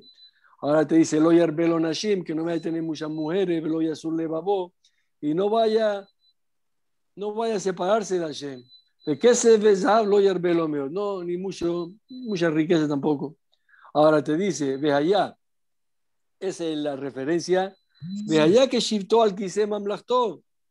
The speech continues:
Cuando se, se haga rey,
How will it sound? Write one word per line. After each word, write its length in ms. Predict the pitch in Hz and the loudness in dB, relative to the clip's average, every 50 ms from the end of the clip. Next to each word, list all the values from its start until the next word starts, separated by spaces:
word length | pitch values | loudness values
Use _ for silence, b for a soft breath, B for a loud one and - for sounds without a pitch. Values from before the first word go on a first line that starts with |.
| _ _ _ _ _ _ | _ _ _ _ _ _
Cuando 800 | - 156 156 165 160 156 151 147 156 156 151 151 147 143 - - _ _ _ _ _ _ _ _ _ _ _ _ _ | -12 -10 -10 -8 -8 -8 -8 -4 -2 0 0 0 -2 -4 -10 -18 _ _ _ _ _ _ _ _ _ _ _ _ _
se, 520 | _ - - 147 151 147 147 147 - - - | _ -20 -14 -10 -8 -6 -6 -8 -10 -14 -14
se 180 | - - 147 | -2 2 4
haga 240 | 165 202 226 233 214 | 4 4 4 4 2
rey, 420 | 180 165 165 170 180 208 226 233 | 2 2 4 4 2 2 0 -6